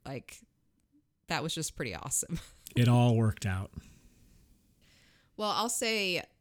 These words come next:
Speaker 1: Animal Kingdom, we, um, that was the one park and experience where we had no rain.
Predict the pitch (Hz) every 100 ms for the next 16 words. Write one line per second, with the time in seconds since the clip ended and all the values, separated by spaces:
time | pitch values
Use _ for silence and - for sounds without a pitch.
0 | _ 185 214 208 190 - 165 151 151 -
1 | - _ - _ _ _ _ _ _ _
2 | 196 185 180 160 170 165 135 110 - -
3 | 170 214 - 185 180 196 170 147 147 -
4 | - 165 - - 156 139 - 147 143 165
5 | 151 160 185 151 151 214